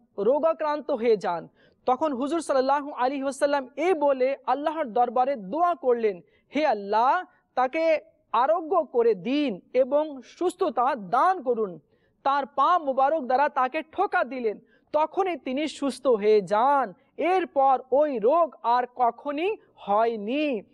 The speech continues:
এই রেওয়ায়তটি বায়হাকী শরীফে, শিফা শরীফে, আবু নাঈম আর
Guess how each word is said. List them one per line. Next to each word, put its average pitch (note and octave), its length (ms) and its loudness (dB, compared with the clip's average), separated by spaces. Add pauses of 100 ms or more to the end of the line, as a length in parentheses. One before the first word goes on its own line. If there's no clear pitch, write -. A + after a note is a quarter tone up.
(180)
এই C4 160 2
রেওয়ায়তটি A#3+ 560 -2
বায়হাকী G#3 500 -4
শরীফে, A#3 440 0
শিফা B3+ 360 -2
শরীফে, C4 520 -2
আবু A3 220 0
নাঈম A#3 440 -2 (380)
আর B3+ 260 2